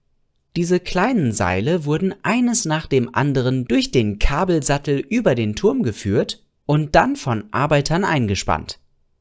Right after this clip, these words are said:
Anschließend pressten die Arbeiter die Kabel mit einer hydraulischen Presse fest zusammen.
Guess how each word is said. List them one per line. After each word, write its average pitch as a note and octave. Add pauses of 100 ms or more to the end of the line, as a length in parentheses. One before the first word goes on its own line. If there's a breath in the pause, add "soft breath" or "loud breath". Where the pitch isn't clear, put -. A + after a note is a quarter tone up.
(100)
Anschließend A2
pressten G3
die E2+
Arbeiter B2
die A2
Kabel F#2+
mit B2
einer F#2+
hydraulischen A#2+
Presse C#3
fest -
zusammen. D3